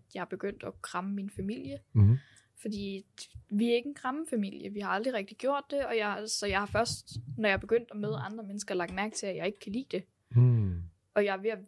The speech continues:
Speaker 1: faktisk nu, som femogtyve-årig, ved at skulle vende mig til at kramme min familie, og det, ved at blive tryg ved det nu.
Speaker 2: Mhm.
Speaker 1: Øhm, fordi
Speaker 2: Ja.
Speaker 1: det har aldrig været sådan normen, at
Speaker 2: Ja.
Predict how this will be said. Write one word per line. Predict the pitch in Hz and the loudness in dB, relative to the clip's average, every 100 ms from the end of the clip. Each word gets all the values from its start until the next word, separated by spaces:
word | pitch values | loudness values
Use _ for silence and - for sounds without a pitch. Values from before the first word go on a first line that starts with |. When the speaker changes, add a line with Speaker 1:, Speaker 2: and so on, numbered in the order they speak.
| - | 2
Speaker 1:
faktisk | 214 233 233 - | 6 6 2 -4
nu, | 214 214 247 - _ _ _ _ _ _ _ | 0 0 0 -6 _ _ _ _ _ _ _
som | - 208 196 | -10 -6 -2
femogtyve-årig, | 240 240 - 196 185 | -2 -2 -2 -2 0
ved | 202 | 0
at | 214 | -2
skulle | - 196 | -4 -4
vende | 202 220 | -2 -2
mig | 254 214 | -8 -8
til | - 196 - | -6 -6 -6
at | |
kramme | - 185 196 | -8 -6 -4
min | 208 190 - | -4 -6 -4
familie, | 208 269 247 - - - - _ | -2 -2 -4 -8 -10 -18 -20 _
og | 202 202 - | 0 0 -2
det, | - | 0
ved | 220 | 4
at | 220 | 4
blive | 208 | 0
tryg | - - 220 - | -10 -4 -4 -4
ved | 202 | -2
det | 233 226 | 0 0
nu. | 185 190 120 | -4 -6 -6
Speaker 2:
Mhm. | 110 104 101 117 _ _ _ _ - | -2 0 0 -2 _ _ _ _ -4
Speaker 1:
Øhm, | 202 190 180 175 175 185 - _ _ _ _ _ _ - | -2 -2 -6 -12 -12 -14 -16 _ _ _ _ _ _ -4
fordi | 214 | 2
Speaker 2:
Ja. | 117 | 4
Speaker 1:
det | 202 | 4
har | 180 | 0
aldrig | 185 247 | -6 -4
været | 226 190 | -2 -2
sådan | 196 196 | -2 -6
normen, | 175 185 247 196 190 196 - _ - | -2 -4 -4 -6 -6 -8 -10 _ -8
at | 180 - | -8 4
Speaker 2:
Ja. | 123 | 6